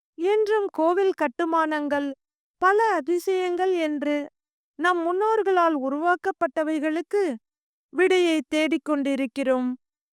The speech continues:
ஏனெனில் நாம் எல்லாவற்றையும் அறிவியல் கண்ணோட்டத்தில் பார்க்கிறோம்.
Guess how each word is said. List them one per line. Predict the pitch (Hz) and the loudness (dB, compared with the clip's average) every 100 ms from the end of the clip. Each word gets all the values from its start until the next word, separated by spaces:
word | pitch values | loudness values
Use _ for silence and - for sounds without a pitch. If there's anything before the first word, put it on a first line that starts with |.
| _ _ | _ _
ஏனெனில் | 285 359 403 392 359 311 294 | 0 2 2 2 0 0 -4
நாம் | - 311 339 302 | -4 -2 0 0
எல்லாவற்றையும் | 277 262 359 403 381 - 339 311 311 294 - | 0 2 2 2 0 -4 -4 -2 -4 -6 -8
அறிவியல் | 262 381 392 381 349 311 | -4 0 2 2 2 0
கண்ணோட்டத்தில் | 277 269 294 294 302 240 330 392 | -2 -2 -2 -2 -4 -2 0 0
பார்க்கிறோம். | 359 320 277 302 277 269 | 2 0 -2 -2 0 0